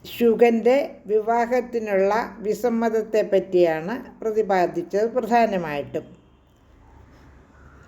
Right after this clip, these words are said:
വിഷ്ണുവിന് പോലും താൻ എവിടെ നിന്നാണ് വന്നത്, താൻ ആരാണ് എന്നൊക്കെ ഒരു സമയത്ത് സംശയം തോന്നി.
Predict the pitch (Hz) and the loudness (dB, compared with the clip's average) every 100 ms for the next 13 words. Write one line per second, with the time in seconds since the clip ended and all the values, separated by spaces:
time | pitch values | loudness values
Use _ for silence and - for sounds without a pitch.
0 | - 208 208 - 220 277 277 277 214 202 | -2 0 0 2 6 6 6 2 2 2
1 | 190 196 240 240 - - - 202 196 214 | 4 2 -2 -6 -14 -20 -10 -2 0 0
2 | 233 214 208 240 240 254 240 226 214 180 | 0 0 2 4 4 2 2 0 0 0
3 | 170 180 185 196 214 202 190 196 185 180 | -2 0 0 0 0 2 0 0 0 2
4 | 190 220 196 165 175 180 165 190 190 185 | 4 4 2 0 0 0 0 -2 -4 -2
5 | 202 - - - - 208 196 190 170 180 | -2 -4 -12 -12 -4 -2 0 0 2 2
6 | 175 - 214 240 - - - - _ - | 0 2 2 2 -2 -18 -20 -20 _ -2
7 | 226 220 233 277 214 180 202 262 226 160 | 2 2 2 4 6 4 2 0 2 -2
8 | 156 | -10